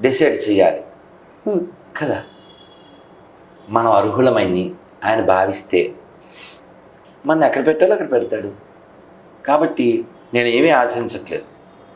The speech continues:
Speaker 1: ఎవరు చేసినా భక్తులందరూ సంతోషంగా వెళ్ళాలి. వచ్చి సంతోషంగా, వచ్చి సంతోషంగా గడిపి సంతోషంగా వెళ్ళాలి. ఎందుకంటే తిరుమల, ఆ, abode of Lord బాలాజీ, వైకుంఠం.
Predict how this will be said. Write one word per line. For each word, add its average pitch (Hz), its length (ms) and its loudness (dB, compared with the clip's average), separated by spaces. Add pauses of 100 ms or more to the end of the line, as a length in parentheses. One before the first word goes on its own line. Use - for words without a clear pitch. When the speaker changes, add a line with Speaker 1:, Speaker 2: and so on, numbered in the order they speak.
(260)
Speaker 1:
ఎవరు 104 400 2
చేసినా 120 500 0 (760)
భక్తులందరూ 120 800 2
సంతోషంగా 165 800 -2
వెళ్ళాలి. 82 320 2 (960)
వచ్చి - 460 0
సంతోషంగా, 113 880 0 (540)
వచ్చి 175 240 2
సంతోషంగా 127 640 0
గడిపి - 360 0
సంతోషంగా 120 640 -2
వెళ్ళాలి. - 320 -4 (720)
ఎందుకంటే 160 340 4
తిరుమల, 151 640 -2 (640)
ఆ, 101 360 -4
abode 151 360 6 (840)
of 113 120 -4
Lord 107 260 4
బాలాజీ, 95 440 -2 (180)
వైకుంఠం. 180 480 0